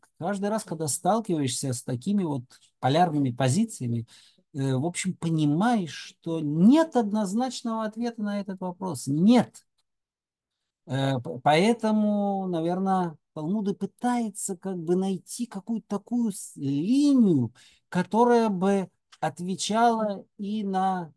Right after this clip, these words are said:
требования одного полярного мнения, и на требования другого полярного мнения. Потому что действительно очень трудно принять решение в таких ситуациях.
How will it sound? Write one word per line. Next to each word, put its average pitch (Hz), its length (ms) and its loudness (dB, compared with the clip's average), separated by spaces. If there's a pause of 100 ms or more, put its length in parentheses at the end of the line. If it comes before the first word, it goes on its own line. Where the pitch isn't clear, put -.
требования 180 720 -2 (160)
одного 156 440 -2
полярного 170 540 -2
мнения, 170 500 -4
и 165 40 -4
на 165 120 -4
требования 180 380 -4
другого 196 420 2
полярного 101 520 -4
мнения. 90 420 -14
Потому 120 220 -6
что 147 140 -12
действительно 135 760 -4 (400)
очень 127 380 -2
трудно 143 640 0 (920)
принять 127 380 2
решение 139 340 -4
в - 80 -12
таких 127 380 -10
ситуациях. 131 580 -4